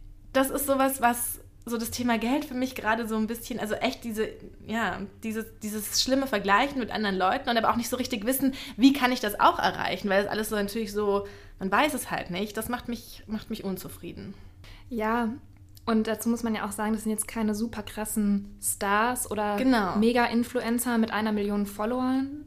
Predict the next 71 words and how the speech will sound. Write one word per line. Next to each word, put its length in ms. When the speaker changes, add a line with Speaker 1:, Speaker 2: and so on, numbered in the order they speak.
Speaker 1:
Genau, 200
Speaker 2:
So 60
wie 40
Speaker 1:
da 120
kann 180
ich 80
mir 60
Speaker 2:
beispielsweise 240
eine 80
Caro 280
Dauer 380
oder 220
so. 160
Speaker 1:
Genau, 320
da 180
denke 180
ich 60
mir, 140
okay, 500
das 140
ist 240
so, 200
die 140
ist 160
da 80
super 160
erfolgreich, 520
das 200
läuft 240
so 100
und 140
so 80
und 140
so, 120
da 120
kann 180
ich 100
Speaker 2:
Und 80
Speaker 1:
das 120
Speaker 2:
was 60
Speaker 1:
noch 60
Speaker 2:
ja 80
auch 80
in 120
so 80
einer 180
High-Class-Modewelt 1000
stattfindet, 580
wo 40
man 80
Speaker 1:
Genau. 100
Speaker 2:
irgendwie 180
auch 220
weiß, 240
dass 160
da 100
Geld 320
da 220
ist 320
und 160
dass 120
die 140
wahrscheinlich 340
ganz 160
gut 140
bezahlt 560
wird 160
für 180
die 240
einzelnen 400
Kooperationen. 1000